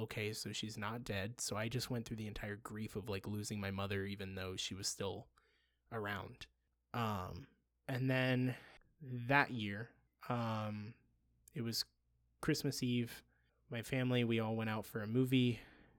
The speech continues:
and my mom called after we got out of the movie, and she wanted to talk to us. So we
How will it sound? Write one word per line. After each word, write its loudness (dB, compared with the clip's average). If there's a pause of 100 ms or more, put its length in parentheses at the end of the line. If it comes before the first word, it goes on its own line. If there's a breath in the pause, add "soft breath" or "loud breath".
(260 loud breath)
and 0 (640 soft breath)
my 2 (340)
mom 4
called 4
after 0
we 0
got -2
out 0
of -2
the -2
movie, -2
and -2
she -2
wanted -2
to -12
talk -4
to -2
us. 0 (840 loud breath)
So 2
we 0